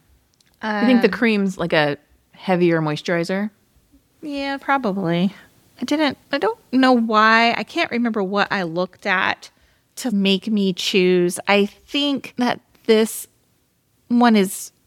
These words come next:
Speaker 2: beneficial for all skin types,
Speaker 1: Mm.
Speaker 2: the gel. And what I like about it, and you use it, right? So what I like is that it doesn't leave, like, a greasy, like,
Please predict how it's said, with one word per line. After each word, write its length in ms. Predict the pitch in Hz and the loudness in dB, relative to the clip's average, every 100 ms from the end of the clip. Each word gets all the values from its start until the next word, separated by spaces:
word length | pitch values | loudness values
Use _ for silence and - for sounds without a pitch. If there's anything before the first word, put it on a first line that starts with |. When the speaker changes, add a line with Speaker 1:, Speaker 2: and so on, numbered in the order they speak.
| _ - | _ -2
Speaker 2:
beneficial 600 | 214 220 214 208 - 202 | 2 4 4 0 0 0
for 480 | - 185 180 175 170 | 2 2 4 4 2
all 280 | - 151 156 | 2 2 2
skin 380 | - - 285 330 | -2 -4 -4 -4
types, 640 | 330 381 403 392 - - - - | -2 -2 -2 -4 -10 -18 -6 2
Speaker 1:
Mm. 400 | 226 185 160 180 _ - | 4 4 0 -6 _ -6
Speaker 2:
the 160 | 240 | -2
gel. 580 | 180 - 160 170 240 320 - - - - | -2 0 0 2 0 -2 -8 -20 -10 -2
And 180 | 240 220 | 0 2
what 120 | 262 | 2
I 140 | 440 392 | 2 2
like 380 | 226 190 196 - | 2 2 2 -2
about 360 | 302 294 285 | -2 0 2
it, 280 | 294 302 - _ _ _ _ - | 2 2 0 _ _ _ _ 0
and 180 | 226 | 0
you 120 | 233 240 | 2 0
use 360 | 196 156 - | 0 -4 -2
it, 160 | 185 - | -2 -2
right? 300 | 165 175 - | 0 0 0
So 360 | - 202 202 - | 0 0 0 -2
what 160 | 220 262 | -2 0
I 80 | |
like 340 | 320 240 262 269 | 0 0 0 -2
is 140 | 254 | -2
that 300 | 226 202 - - | 0 0 0 2
it 400 | 262 - _ - | 2 2 _ 0
doesn't 440 | 262 269 349 - | 0 2 0 -2
leave, 420 | 220 220 240 269 269 | -2 -2 -2 0 0
like, 200 | 254 - | 0 -2
a 100 | 226 | -4
greasy, 1080 | 190 - - 180 180 202 233 - 254 247 240 | -4 -8 -8 -4 -2 -2 -4 -4 -2 2 4
like, 500 | 214 175 - - | 4 4 0 -6